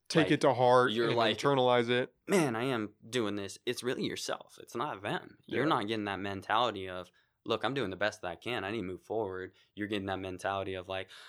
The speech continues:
Speaker 2: I'm not doing good. Like,
Speaker 1: "Man,
Speaker 2: I, I
Speaker 1: I
Speaker 2: shouldn't be
Speaker 1: suck," or
Speaker 2: doing this.
Speaker 1: Yeah.
Speaker 2: And so, definitely
Speaker 1: Yeah, it
Speaker 2: getting
Speaker 1: can be
Speaker 2: into
Speaker 1: crippling.
Speaker 2: that. Yeah.
Speaker 1: You just
Speaker 2: And
Speaker 1: gotta,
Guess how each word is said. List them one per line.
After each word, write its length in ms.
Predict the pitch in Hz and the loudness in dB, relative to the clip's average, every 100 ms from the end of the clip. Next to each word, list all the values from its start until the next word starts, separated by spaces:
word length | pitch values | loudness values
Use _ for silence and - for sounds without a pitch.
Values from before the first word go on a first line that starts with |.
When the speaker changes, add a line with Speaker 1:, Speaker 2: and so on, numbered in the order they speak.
| - | -10
Speaker 2:
I'm 100 | 151 | -6
not 140 | 151 151 | -4 -2
doing 240 | 151 151 | -2 -2
good. 280 | 151 156 151 | 0 2 4
Like, 100 | 151 | 4
Speaker 1:
"Man, 260 | 165 170 156 | 6 8 8
Speaker 2:
I, 40 | |
I 20 | |
Speaker 1:
I 40 | 151 | 8
Speaker 2:
shouldn't 280 | - 170 151 | 6 8 8
be 100 | 156 | 8
Speaker 1:
suck," 80 | |
or 40 | 165 | 6
Speaker 2:
doing 240 | 165 160 | 4 4
this. 260 | 151 139 208 | 2 4 4
Speaker 1:
Yeah. 440 | 190 131 131 127 139 - | 4 4 2 -2 -6 -6
Speaker 2:
And 220 | 101 95 | -6 -4
so, 280 | 90 92 - _ _ _ _ _ _ _ _ _ 104 | -6 -8 -12 _ _ _ _ _ _ _ _ _ 0
definitely 500 | 98 - 92 - 98 | 0 0 -8 -8 -2
Speaker 1:
Yeah, 160 | 127 151 | 4 6
it 40 | |
Speaker 2:
getting 40 | 127 | 4
Speaker 1:
can 100 | 131 | 0
be 80 | 131 | 4
Speaker 2:
into 60 | |
Speaker 1:
crippling. 340 | 160 202 165 131 | 6 8 4 2
Speaker 2:
that. 60 | |
Yeah. 320 | 104 165 147 - | -6 -6 -6 -6
Speaker 1:
You 120 | 143 | -6
just 160 | 170 - | -6 -2
Speaker 2:
And 20 | |
Speaker 1:
gotta, 300 | 214 226 165 | 2 4 2